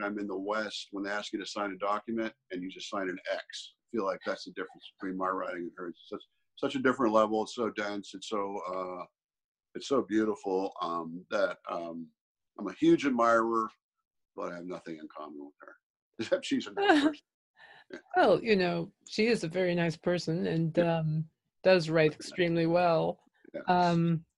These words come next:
Speaker 2: I agreed on all of those. Um, is there anything else you'd like to add before we finish up?
Speaker 1: No, I appreciate you having me on, for one thing. Plus, you
Speaker 2: Sure
Speaker 1: know, we,
Speaker 2: thing.
Speaker 1: we had a scheduling deal. Uh,
Speaker 2: Sure.
Speaker 1: no, I think it's a great opportunity, and, uh, I,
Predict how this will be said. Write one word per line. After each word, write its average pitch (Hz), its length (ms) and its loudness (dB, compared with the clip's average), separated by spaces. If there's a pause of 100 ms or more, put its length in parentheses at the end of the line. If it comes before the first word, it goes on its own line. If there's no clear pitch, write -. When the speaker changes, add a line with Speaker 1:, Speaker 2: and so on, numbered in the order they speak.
(140)
Speaker 2:
I 175 60 -4
agreed 170 300 4
on 165 160 2
all 175 220 2
of 156 100 -2
those. 151 420 -2 (260)
Um, 170 480 0 (1040)
is 214 240 4
there 226 140 6
anything 294 340 4
else 311 220 4
you'd 294 100 2
like 277 180 4
to 269 100 2
add 277 220 0
before 233 280 0
we 240 100 2
finish 233 360 -2
up? 320 280 0 (1120)
Speaker 1:
No, 151 100 6
I 170 40 8
appreciate 170 300 0
you 139 60 0
having 143 200 2
me 123 80 0
on, 127 380 -2
for 107 140 -8
one 139 200 -4
thing. 107 320 -8
Plus, 131 400 -2
you 302 80 4
Speaker 2:
Sure 294 80 4
Speaker 1:
know, 320 160 4
we, 294 80 0
Speaker 2:
thing. 143 180 -2 (480)
Speaker 1:
we 107 140 -2
had 101 120 -4
a 87 60 -8
scheduling 92 600 -4 (200)
deal. 87 300 -6 (460)
Uh, 98 580 0
Speaker 2:
Sure. 110 80 -2
Speaker 1:
no, 165 160 0
I 110 100 -2
think 117 160 -6
it's 117 140 -8
a 113 80 -2
great 113 220 -2
opportunity, 120 640 -4
and, 101 280 -6
uh, 98 280 -4
I, 92 300 -10